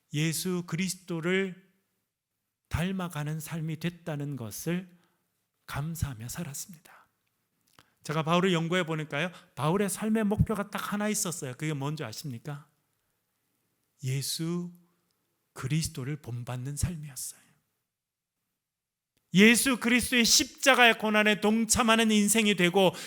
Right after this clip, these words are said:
예수 그리스도를 닮아가면 좋겠다. 그것이 그의 삶의 목표였습니다.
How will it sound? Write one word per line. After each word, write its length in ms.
예수 420
그리스도를 460
닮아가면 520
좋겠다. 380
그것이 320
그의 240
삶의 320
목표였습니다. 840